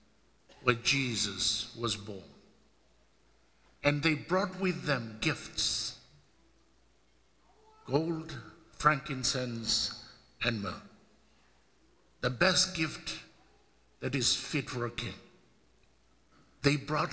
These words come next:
those. They came, worshipped Jesus, presented their gifts. It was all about Jesus.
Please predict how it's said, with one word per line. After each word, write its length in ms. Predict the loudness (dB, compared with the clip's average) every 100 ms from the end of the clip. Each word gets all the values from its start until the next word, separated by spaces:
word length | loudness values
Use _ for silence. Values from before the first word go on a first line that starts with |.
| -2
those. 800 | -2 -2 -8 -8 -4 -2 -2 -4 -10 -20 -20 _ _ _ _ _ _ _ 2
They 120 | 2
came, 720 | 2 0 2 2 0 -8 -12 -18 -20 -20 _ _ _ _ _ _ _ _ _ _ _ -6
worshipped 680 | 2 4 4 2 -2 -6 0
Jesus, 960 | 2 2 2 0 0 0 0 0 -4 -10 -20 -20 -20 -4
presented 720 | 2 4 6 4 2 -4 -2
their 140 | -2 -2
gifts. 800 | -4 -6 -6 -2 -2 -2 -4 -8 -18 -20 -20 _ _ _ _ _ _ _ _ _ _ _ _ _ _ _ _ -2
It 100 | 2
was 140 | 2
all 180 | 2 0
about 300 | 0 -2 0
Jesus. 800 | -2 0 -2 -2 -2 -2 -4